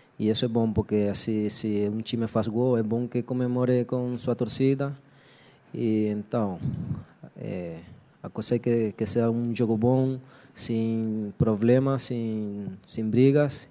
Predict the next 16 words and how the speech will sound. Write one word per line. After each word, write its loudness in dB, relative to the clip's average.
E 2
essa 0
é 4
a 2
melhor 2
coisa 0
que 0
tem -2
futebol. -2
Esperemos 4
que 2
seja 2
um 0
Um, -2
um -4
clássico 0